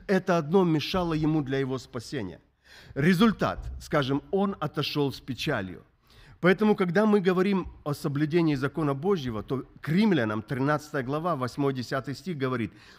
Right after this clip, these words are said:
«Не оставайтесь никому должными, никому ничем, кроме взаимной любви.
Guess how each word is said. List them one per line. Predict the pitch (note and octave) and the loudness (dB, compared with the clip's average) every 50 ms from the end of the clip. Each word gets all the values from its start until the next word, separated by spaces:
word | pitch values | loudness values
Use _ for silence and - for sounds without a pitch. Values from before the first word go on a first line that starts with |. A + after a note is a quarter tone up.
| _ - | _ -2
«Не | D#3 E3+ E3+ | 2 4 4
оставайтесь | E3 E3 - - - F3+ E3 D3 D3 D#3 D3 C3+ B2 - - G#2+ G2 - - - _ | 4 2 0 -2 0 0 0 2 2 2 2 2 0 -4 -4 -6 -6 -6 -10 -8 _
никому | D3+ E3 E3 E3 - - D#3+ D#3 E3 E3 D#3 B2 F#2+ - - - - _ _ _ _ _ _ _ _ _ - | 4 4 4 4 4 2 2 2 4 4 4 2 0 -2 -8 -18 -20 _ _ _ _ _ _ _ _ _ -6
должными, | A#2+ - F3 F#3+ E3+ C3+ C#3+ D3+ C3+ B2 B2 | 2 4 6 6 6 4 4 4 4 4 4
никому | B2+ B2+ - C3+ B2+ B2+ B2+ | 4 2 2 0 0 2 2
ничем, | B2+ B2+ A#2+ - G3 G3 F#3 E3+ | 2 0 -2 0 0 0 0 0
кроме | - - - E3 E3 D#3+ E3 D#3+ D#3 D3 C3+ B2 G#2+ - - - - | -4 -4 -2 0 2 4 4 4 4 4 4 2 0 -4 -8 -12 -12
взаимной | A#2 G#2+ G#2 C#3+ C3+ C3 B2+ B2+ A#2+ A#2+ A2+ | -12 -4 -2 0 2 2 4 2 2 2 0
любви. | A2+ A2+ A2+ G#2+ A2 A2 A2+ G2 F2+ - | 0 -2 -4 -4 -4 -4 -4 -4 -4 -8